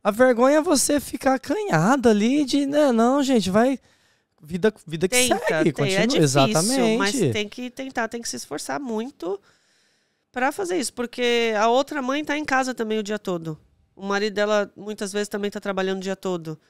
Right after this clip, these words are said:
Speaker 2: Ela também tá se sentindo sozinha, ela também tá vendo os
Speaker 1: Sim,
Speaker 2: mesmos
Speaker 1: exato.
Speaker 2: desafios, quase os mesmos desafios que você. Mas
Speaker 1: Então se junta aí,
Speaker 2: se
Speaker 1: né?
Speaker 2: junta
Speaker 1: E
Speaker 2: e nem que seja, sei lá,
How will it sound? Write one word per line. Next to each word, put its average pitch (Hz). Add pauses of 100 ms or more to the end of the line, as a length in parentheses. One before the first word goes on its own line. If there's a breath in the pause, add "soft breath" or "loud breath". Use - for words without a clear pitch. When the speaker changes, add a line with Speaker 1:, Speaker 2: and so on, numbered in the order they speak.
Speaker 2:
Ela 208
também 220
tá 262
se -
sentindo 226
sozinha, 202
ela 175
também 185
tá 233
vendo 220
os 220
Speaker 1:
Sim, 185
Speaker 2:
mesmos 160
Speaker 1:
exato. 247
Speaker 2:
desafios, 202 (680)
quase 233
os 254
mesmos 233
desafios 220
que 214
você. 196 (500)
Mas 180
Speaker 1:
Então 160
se 196
junta 202
aí, 185
Speaker 2:
se 233
Speaker 1:
né? 302
Speaker 2:
junta 311
Speaker 1:
E 349
Speaker 2:
e 269 (160)
nem 294
que 415
seja, 359
sei -
lá, 277